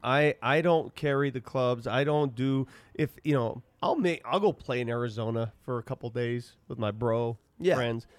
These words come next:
Speaker 1: But I'm not one of those guys, "Oh, I gotta, I gotta, I gotta keep playing," or, "I gotta go." I just don't. It's, I think it's good to have time off. I think it's healthy to have time off. I,
Speaker 2: Totally.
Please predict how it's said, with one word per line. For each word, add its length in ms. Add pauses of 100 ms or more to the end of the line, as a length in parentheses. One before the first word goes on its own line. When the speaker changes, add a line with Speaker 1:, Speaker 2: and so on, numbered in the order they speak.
(360)
Speaker 1:
But 380
I'm 180
not 180
one 160
of 60
those 140
guys, 320
"Oh, 140
I 100
gotta, 240
I 100
gotta, 300
I 60
gotta 140
keep 240
playing," 440
or, 140
"I 60
gotta 180
go." 160 (400)
I 60
just 280
don't. 280
It's, 240
I 80
think 240
it's 160 (100)
good 260
to 60
have 260
time 300
off. 400
I 80
think 240
it's 320 (220)
healthy 420
to 100
have 220
time 300
off. 260
I, 200
Speaker 2:
Totally. 280